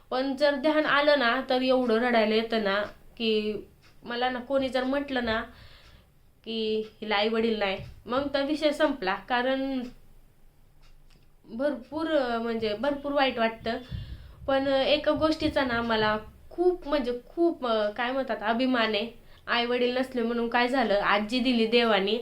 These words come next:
आणि एवढी भारी दिली ना. आई वडिलांपेक्षा पण ती खूप भारी सांभाळते. आई वडिलांची जागा तिने घेतली आमच्या, कारण खूप भारी सांभाळते. आधी तिची किंमत नव्हती आम्हाला. नॉर्मल आजी कशी असती तशीच नॉर्मल आजी.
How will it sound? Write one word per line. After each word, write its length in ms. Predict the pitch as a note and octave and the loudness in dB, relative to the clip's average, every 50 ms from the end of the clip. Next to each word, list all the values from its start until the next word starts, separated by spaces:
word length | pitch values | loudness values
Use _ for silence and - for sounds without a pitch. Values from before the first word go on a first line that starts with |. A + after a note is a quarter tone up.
| - | 0
आणि 200 | - G3 G#3+ A3+ | 0 0 2 2
एवढी 300 | A#3 B3 B3 B3 B3+ C4+ | 2 2 2 4 2 4
भारी 300 | C4 A#3 C#4+ C#4+ C#4+ C#4 | 4 6 6 6 6 4
दिली 260 | C4+ A#3+ D4 D4 D4+ D4 | 2 2 2 4 4 4
ना. 220 | A#3+ A3 A3+ C#4 D4+ - - - - - - - - - - - - - - - | 6 4 4 2 0 -4 -12 -18 -20 -20 -20 -20 -20 -20 -18 -18 -18 -18 -10 -4
आई 180 | - G#3 B3+ | -2 0 0
वडिलांपेक्षा 720 | C4+ C#4 D4 D#4 D#4 D4 D4 C#4+ C#4 D4 D#4 D#4 D#4 - D#4+ | 2 2 2 2 4 4 2 2 2 2 0 0 2 0 0
पण 220 | D#4 C#4 C#4 C#4 | 0 0 0 0
ती 220 | - D4+ D4 - - | -2 -4 -4 -6 -6
खूप 220 | - - E4 D#4+ | 0 2 2 2
भारी 240 | D4 D4 D#4 D#4 D4 | 2 2 0 0 0
सांभाळते. 640 | - D4 C#4+ B3 A3 G#3 F#3+ - G3+ G3 - - - - - - - - - - - - _ _ - - - - - - _ - - - - - - - - - - - - | 0 0 2 2 2 0 -2 -2 -4 -6 -6 -8 -12 -16 -20 -20 -20 -20 -20 -20 -20 -20 _ _ -20 -20 -20 -20 -20 -20 _ -14 -14 -14 -14 -16 -20 -20 -20 -20 -20 -10 -6
आई 160 | G#3+ B3 C4+ | -2 -2 0
वडिलांची 540 | C4+ C#4 C4+ C4+ B3+ A#3+ B3 A#3+ A#3+ B3 A#3+ | 2 2 2 0 0 -2 -2 -4 -4 -4 0
जागा 280 | A#3+ B3 A#3 A3 A#3 | 2 2 2 2 0
तिने 260 | A#3 A#3 B3+ C4 B3+ A#3+ | 0 0 0 0 0 2
घेतली 340 | A3+ C#4 C#4 C#4 A3+ G#3 | 2 0 0 0 0 2
आमच्या, 380 | G3+ G#3 G3 F#3+ F#3+ F#3+ G#3 G#3+ A#3 - - - - - | 2 2 2 0 -2 -4 -4 -4 -4 -6 -12 -18 -8 -6
कारण 260 | A3+ A3+ A#3+ A#3+ A#3+ A#3+ | -4 -2 -2 -2 -4 -6
खूप 220 | - - D4 B3+ A#3 | -6 -6 -4 -2 -2
भारी 240 | C#4+ B3 B3 B3 A#3+ | -2 -2 -4 -4 -6
सांभाळते. 580 | B3 B3+ A#3+ A3+ G#3+ G#3+ G#3+ G#3 A3 B3 A#3+ - - - - - | -4 -2 0 0 0 -2 -2 -6 -8 -8 -10 -14 -20 -20 -16 -8
आधी 240 | - - B3+ C#4 D4+ | -6 -4 -2 -2 0
तिची 260 | D4+ E4+ D#4+ D4+ D#4 | 0 0 0 0 0
किंमत 280 | D#4 E4 E4 D#4+ D#4 D#4 D4+ | 0 0 2 2 4 4 4
नव्हती 280 | D#4 E4 D#4 D4+ A#3+ | 4 4 2 2 2
आम्हाला. 380 | B3 A#3 A#3 A3+ G3+ G3 G3 G#3+ G#3+ - | 2 2 2 2 0 -2 -2 -4 -6 -6
नॉर्मल 460 | - A#3 C4+ C4 B3+ B3 C4+ D4 D4+ D4 | -4 0 0 2 2 2 2 2 4 4
आजी 280 | C4 C4 A#3 A3 C4 | 4 2 2 0 -2
कशी 260 | B3 - C#4 - - | -2 -2 -2 0 0
असती 460 | A#3+ B3 A#3+ B3 - - A#3+ B3 B3+ - - - _ _ _ - | 0 0 0 -4 -10 -10 -10 -10 -10 -14 -16 -20 _ _ _ -12
तशीच 400 | A#3 A3+ - B3 A3+ - - - | -12 -10 -12 -14 -16 -18 -20 -18
नॉर्मल 440 | - A3+ A#3+ A3 G#3 G3+ G#3+ G3+ G3 | -12 -6 -6 -4 -4 -4 -6 -4 -4
आजी. 440 | G3 G3+ G#3 G3 - - - A3+ - | -2 -2 -4 -6 -10 -14 -14 -14 -14